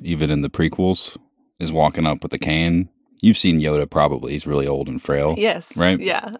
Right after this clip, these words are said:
Speaker 2: I, <laughs>
Speaker 1: Right.
Speaker 2: I mean, I've never seen Star Wars,
Speaker 1: But
Speaker 2: but
Speaker 1: you
Speaker 2: I'm
Speaker 1: get
Speaker 2: not
Speaker 1: it.
Speaker 2: living under a rock.
Speaker 1: Sure.
Speaker 2: Yeah.
Speaker 1: He walks up and instead of drawing, he's, he's about to fight, right?
Speaker 2: Mm-hmm.
Speaker 1: Instead of drawing his sword, like most people do, you know how,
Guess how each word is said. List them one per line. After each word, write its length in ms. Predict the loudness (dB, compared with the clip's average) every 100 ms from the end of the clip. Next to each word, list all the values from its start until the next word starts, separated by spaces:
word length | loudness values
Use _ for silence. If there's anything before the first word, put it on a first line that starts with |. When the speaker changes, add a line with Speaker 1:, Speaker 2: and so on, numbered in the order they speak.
| -14 -2
Speaker 2:
I, 500 | -2 -2 0 2 2 0
<laughs> 60 |
Speaker 1:
Right. 160 | 2 6
Speaker 2:
I 300 | 8 6 6 2 4
mean, 140 | 2 4
I've 240 | 2 4
never 200 | 2 2
seen 220 | -2 -4
Star 240 | 0 2 4
Wars, 240 | 2 2
Speaker 1:
But 80 | 4
Speaker 2:
but 60 | 8
Speaker 1:
you 60 |
Speaker 2:
I'm 60 | 8
Speaker 1:
get 80 | 8
Speaker 2:
not 160 | 4 2
Speaker 1:
it. 80 |
Speaker 2:
living 320 | -2 -4 -4 -8
under 200 | -6 -4
a 140 | -4
rock. 120 | 0
Speaker 1:
Sure. 240 | 4 4 4 -4 -4
Speaker 2:
Yeah. 260 | -4 -4 -6 -6
Speaker 1:
He 140 | 6 6
walks 420 | 8 6 6 2
up 320 | 0 -2 -8 -8 0
and 360 | 4 4 0 0
instead 320 | 2 4 4
of 160 | 4 2
drawing, 440 | 2 4 4 2
he's, 200 | 0 0
he's 280 | 2 4 6
about 180 | 4 2
to 60 |
fight, 320 | 0 2 2 -2
right? 320 | 0 2 0 -2
Speaker 2:
Mm-hmm. 360 | -4 -4 -8 -4
Speaker 1:
Instead 280 | 0 4 4
of 100 | 4
drawing 360 | 4 4 4 4
his 160 | 0 0
sword, 460 | 0 2 2 -2 -6
like 180 | -6 -2
most 220 | 0 0
people 240 | -2 0
do, 320 | 4 6 4 2 _ _ _ _ _ 6
you 80 | 8
know 80 |
how, 100 | 8